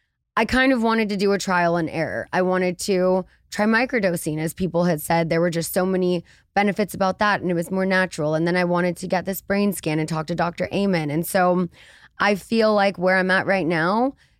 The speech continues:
is I'm in a very strong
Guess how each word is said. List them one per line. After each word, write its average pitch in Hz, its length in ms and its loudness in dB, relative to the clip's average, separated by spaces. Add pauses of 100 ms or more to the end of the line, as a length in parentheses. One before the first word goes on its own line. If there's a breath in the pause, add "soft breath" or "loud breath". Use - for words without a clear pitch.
(120)
is 190 140 0
I'm 190 180 2 (120)
in 185 420 0 (240)
a 196 60 2
very 180 260 2
strong 180 640 0